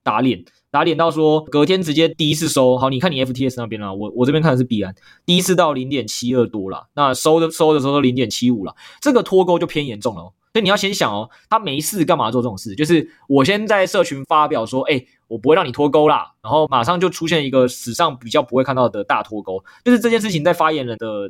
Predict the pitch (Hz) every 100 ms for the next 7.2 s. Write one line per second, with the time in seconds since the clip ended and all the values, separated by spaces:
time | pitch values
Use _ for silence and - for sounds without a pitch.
0 | - 160 139 143 147 113 104 95 - -
1 | 165 131 160 175 202 196 143 165 156 113
2 | 120 127 127 127 123 - - 127 - -
3 | - 240 180 143 175 139 143 131 139 135
4 | 139 139 107 104 113 101 120 98 101 90
5 | 95 104 104 87 _ _ _ 160 202 175
6 | 147 226 202 151 175 175 131 131 156 170
7 | 156 196